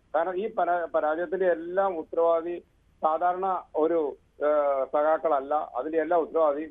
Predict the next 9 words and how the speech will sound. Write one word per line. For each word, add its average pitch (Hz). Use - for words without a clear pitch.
മേൽത്തരം 202
സഖാക്കളാണ്. 156
അതിൽ 139
പ്രധാന 156
ഉത്തരവാദി 147
പിണറായി 151
വിജയൻ 160
തന്നെയായിരിക്കും. 151
അതിൽ 143